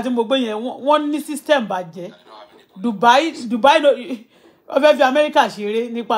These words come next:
system. You can't joke with them. You want to joke with Dubai? <laughs> You want to joke with South Africa in their system? So even the country that I was born, we accuse people, we, nobody can accuse us. <laughs>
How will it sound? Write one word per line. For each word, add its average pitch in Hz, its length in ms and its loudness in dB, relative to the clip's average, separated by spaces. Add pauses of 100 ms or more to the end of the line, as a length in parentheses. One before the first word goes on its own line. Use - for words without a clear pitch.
system. 208 420 -8 (180)
You 214 120 -16
can't 240 280 -2
joke 214 200 -2
with 170 120 -12
them. 156 180 -12 (760)
You 196 40 -10
want 254 200 2
to 254 80 0
joke 247 240 2
with 208 120 -6 (100)
Dubai? 196 320 0 (320)
<laughs> 240 460 -8 (1000)
You 226 60 -10
want 330 160 4
to 269 80 8 (100)
joke 269 240 4
with 233 200 -4
South 262 240 2
Africa 233 320 -2 (340)
in 240 120 -10
their 208 180 -4
system? 277 480 -8 (560)
So 311 260 6
even 339 280 -2
the 262 100 -2
country 277 300 -2
that 247 120 0
I 202 60 4
was 196 240 -4
born, 190 560 -8 (760)
we 269 120 2
accuse 269 480 2
people, 294 420 -6
we, 240 80 -4
nobody 254 540 -2
can 196 240 -2
accuse 214 340 -12
us. 170 420 -10
<laughs> 294 60 -14